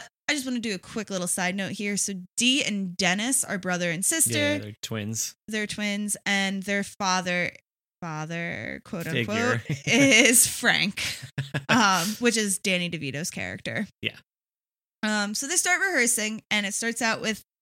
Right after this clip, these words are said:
Speaker 1: Dee and Dennis, twins, singing a duet. And Dee is very uncomfortable with the lyrics because the lyrics are like, "Little boy,
Speaker 2: <laughs> Yeah.
Speaker 1: darling boy."
Speaker 2: <laughs>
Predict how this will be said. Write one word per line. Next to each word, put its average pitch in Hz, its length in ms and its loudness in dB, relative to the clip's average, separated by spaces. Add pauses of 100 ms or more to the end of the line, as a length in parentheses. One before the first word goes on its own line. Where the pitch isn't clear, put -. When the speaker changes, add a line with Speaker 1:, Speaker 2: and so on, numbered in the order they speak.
(120)
Speaker 1:
Dee 240 200 2
and 302 100 0
Dennis, 185 500 0 (540)
twins, 175 560 -2
singing 208 380 0
a 202 60 0
duet. 175 380 -2 (580)
And 269 120 0
Dee 339 80 0
is 453 300 2
very 262 260 8
uncomfortable 220 600 0
with 196 160 -2
the 196 100 -4
lyrics 156 440 -2
because 233 260 -4
the 302 100 -8
lyrics 339 320 -2
are 233 80 -2
like, 190 240 -2 (100)
"Little 311 260 -4
boy, 269 400 0
Speaker 2:
<laughs> - 20 2
Yeah. 147 260 4
Speaker 1:
darling 294 420 6
boy." 285 460 4
Speaker 2:
<laughs> - 400 -6